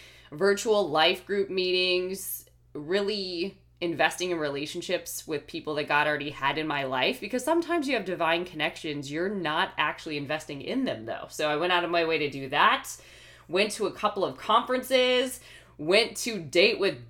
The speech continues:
Destiny, which was amazing. That was something that I had on my list to do for many, many years. And it just opened up so God could do that. Took some fun engagement photos.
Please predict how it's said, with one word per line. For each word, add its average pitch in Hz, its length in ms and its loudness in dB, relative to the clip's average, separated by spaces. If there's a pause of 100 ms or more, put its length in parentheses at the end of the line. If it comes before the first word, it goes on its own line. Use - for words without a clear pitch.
Destiny, 262 640 4
which 214 240 0
was 160 120 -2
amazing. 180 720 0
That 190 120 2
was 175 120 -2
something 175 260 -2
that 156 100 0
I 160 60 4
had 165 240 2
on 160 80 0
my 156 140 0
list 151 260 -4
to 170 80 -8
do 156 160 -4
for 147 240 -4
many, 226 360 0
many 165 260 0
years. 143 680 -4 (840)
And 151 180 -2
it 147 140 -2
just 147 260 -4
opened 151 300 -2
up - 180 0
so 151 220 -2
God 139 320 -2
could 143 140 -8
do 151 160 -2
that. 160 320 6 (400)
Took 214 260 0
some 226 320 0
fun 202 680 2
engagement 202 880 0
photos. 247 1080 0